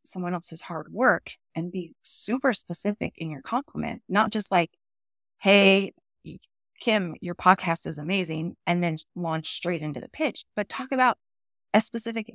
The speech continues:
episode that Kim did and how it impacted you,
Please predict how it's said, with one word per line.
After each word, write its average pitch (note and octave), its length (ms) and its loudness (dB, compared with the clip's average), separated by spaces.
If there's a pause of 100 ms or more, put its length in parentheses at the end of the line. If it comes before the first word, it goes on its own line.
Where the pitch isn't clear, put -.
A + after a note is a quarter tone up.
(120)
episode A3+ 540 -2
that - 160 -8
Kim E3 220 -6
did - 340 -6
and F3+ 140 2
how G#3 240 4
it - 160 -2
impacted F3 600 -2
you, D3+ 220 -6